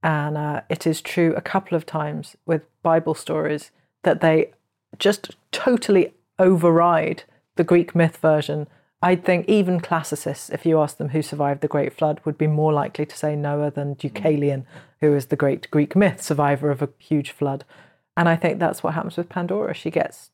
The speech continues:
just lost behind Eve, you know, in this notion that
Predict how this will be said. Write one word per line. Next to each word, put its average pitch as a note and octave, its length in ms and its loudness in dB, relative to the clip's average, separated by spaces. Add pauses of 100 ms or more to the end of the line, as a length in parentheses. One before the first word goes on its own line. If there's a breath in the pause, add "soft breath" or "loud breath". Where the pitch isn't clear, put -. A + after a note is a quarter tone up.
just - 260 -4
lost E3+ 460 2
behind D#3 400 -2
Eve, F3 440 0 (420)
you E3+ 140 0
know, D#3+ 120 0
in D#3 100 -2
this D#3+ 180 -2
notion D#3+ 520 2
that D3+ 200 -4